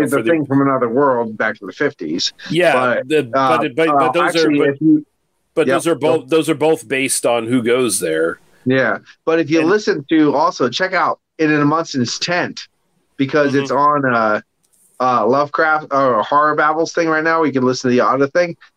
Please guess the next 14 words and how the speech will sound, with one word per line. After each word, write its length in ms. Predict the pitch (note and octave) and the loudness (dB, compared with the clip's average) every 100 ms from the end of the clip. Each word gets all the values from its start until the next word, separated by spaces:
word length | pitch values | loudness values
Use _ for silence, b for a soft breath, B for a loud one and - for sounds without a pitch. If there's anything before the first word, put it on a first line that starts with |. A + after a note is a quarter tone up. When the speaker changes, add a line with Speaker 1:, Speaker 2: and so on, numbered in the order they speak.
| _ | _
Speaker 2:
Dude, 200 | D3 C3 | 0 2
check 180 | D#3+ D#3 | 0 0
out 220 | D3+ C3+ - | 0 -2 -2
In 120 | C#3 | 0
an 60 | C3+ | 2
Amundsen's 440 | C#3 C3+ A#2+ A2 | 0 -2 -4 -4
Tent. 180 | C#3 A2 | -2 -2
It's 120 | A2 | -2
sick. 460 | - - C3+ - - _ _ _ _ | -2 0 -2 -2 -10 _ _ _ _
Sick 240 | - - E3 | -6 -4 -4
as 100 | B2+ | -4
Speaker 1:
All 60 | C3 | -2
Speaker 2:
hell. 120 | G2 | -2
Speaker 1:
right. 200 | D3+ | -4